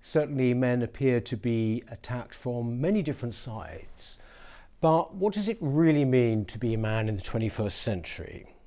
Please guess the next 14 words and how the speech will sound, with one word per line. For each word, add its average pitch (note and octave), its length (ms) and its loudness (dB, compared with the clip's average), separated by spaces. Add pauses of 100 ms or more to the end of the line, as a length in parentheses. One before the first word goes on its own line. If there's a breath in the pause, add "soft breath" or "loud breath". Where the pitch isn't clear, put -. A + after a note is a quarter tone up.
How A2+ 280 -2
can A#2 220 -2
men A2+ 340 2 (420 soft breath)
lead A2+ 380 0 (160)
meaningful A2+ 680 0
lives? E3 540 -4
Well, C3+ 80 -2
that's D#3+ 240 0
the E3+ 60 -4
subject D#3 340 -2
of B2 80 0
a C3 60 2
new E3 320 6
book, G2 360 -4